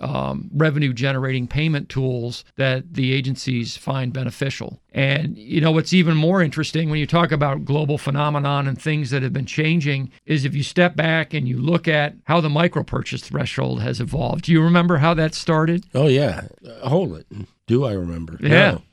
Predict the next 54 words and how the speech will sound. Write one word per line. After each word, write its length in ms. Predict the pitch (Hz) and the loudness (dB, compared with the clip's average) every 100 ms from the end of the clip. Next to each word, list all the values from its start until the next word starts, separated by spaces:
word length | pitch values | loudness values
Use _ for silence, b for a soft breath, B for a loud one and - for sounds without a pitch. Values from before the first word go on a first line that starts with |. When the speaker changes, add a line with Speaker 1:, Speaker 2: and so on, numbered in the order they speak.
| - | -6
Speaker 1:
You 120 | 123 | -2
don't 140 | 139 | -2
remember. 400 | 143 139 156 131 - | 0 0 0 -2 -4
Nineteen 420 | - 156 175 180 | 0 2 4 6
ninety-four, 760 | 175 175 180 180 - 180 165 131 | 6 6 4 4 4 6 6 2
Speaker 2:
Yeah. 60 | 104 | -2
Speaker 1:
Federal 380 | - 147 156 156 | 0 2 2 2
Acquisition 540 | 160 151 139 160 170 | 0 0 0 2 0
Streamlining 480 | 143 - 151 165 147 | -2 0 2 4 6
Speaker 2:
Okay. 220 | 139 113 | 4 2
Yeah, 60 | 120 | 0
Speaker 1:
Act, 160 | - | -2
Speaker 2:
yeah, 100 | 123 | 0
yeah, 60 | 120 | 2
Speaker 1:
right? 260 | 139 147 156 | 2 0 -2
Speaker 2:
yeah. 160 | - 92 | -8 -4
Speaker 1:
Yeah. 380 | 135 156 185 135 98 | 0 2 2 0 -4
Speaker 2:
Yeah. 140 | 117 | -4
Speaker 1:
And, 340 | 101 139 139 135 | -2 -2 -2 -4
and 160 | 151 143 | -2 2
what, 140 | 175 | 2
how 140 | 143 | 4
much 240 | 180 196 - | 4 2 2
was 260 | 180 196 | 0 2
it 60 | 156 | 0
when 220 | 117 123 | 2 2
Speaker 2:
Fast, 80 | 139 | 0
Speaker 1:
it 80 | - | -4
started 420 | - 156 143 131 | -2 0 0 0
back 200 | 123 107 | -2 -2
Speaker 2:
uh, 60 | 101 | 0
Speaker 1:
then? 360 | 104 98 92 - - | 0 0 -2 -6 -6
Speaker 2:
two 320 | - 151 175 | 0 2 2
or 100 | 117 | -2
twenty-five? 800 | 98 127 117 110 104 95 87 87 | -2 -2 -2 -2 -4 -4 -4 -2
Speaker 1:
Twenty-five 520 | 139 147 139 143 147 | 2 2 2 0 2
hundred, 320 | 120 151 113 | 0 0 0
Speaker 2:
Yeah. 200 | 101 90 85 | -2 -4 -8
Speaker 1:
you 140 | - 127 | -4 -2
know? 220 | 135 135 | -2 -4
And 220 | 151 151 | -4 -4
so 120 | - 165 | -2 0
we 140 | 151 | 4
had, 400 | 151 160 135 - | 4 6 4 2
<clears throat> 40 | |
we 120 | 151 151 | 2 2
had 160 | 139 | 2
one 280 | 123 160 196 | 2 2 2
micro 360 | 180 170 175 151 | 2 2 0 -2
purchase 460 | - 131 - 127 | -2 -4 -4 -8
threshold 580 | - 131 120 127 113 117 | -4 -4 -2 -6 -6 -6
back 280 | 131 120 - | -6 -6 -6
then, 240 | 135 120 | -8 -6
right? 300 | 120 135 147 | -6 -6 -6